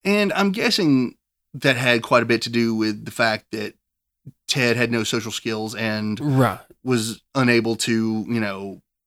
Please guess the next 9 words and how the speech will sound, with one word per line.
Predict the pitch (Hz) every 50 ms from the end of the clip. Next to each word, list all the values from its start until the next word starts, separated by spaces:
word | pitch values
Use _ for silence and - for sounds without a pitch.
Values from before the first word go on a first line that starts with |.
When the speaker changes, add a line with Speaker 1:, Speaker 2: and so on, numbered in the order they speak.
| - 143
Speaker 1:
to | - - 110
find | - - 123 117 120 113 107 107 107 110 113 110 101 - - _ -
a | 113 110 107
partner | 101 - - 113 107 113
of | 107
his | 110 110
own, | 110 107 110 117 117 110 117 _ _ -
maybe. | - 123 120 120 123
Speaker 2:
Yeah. | 120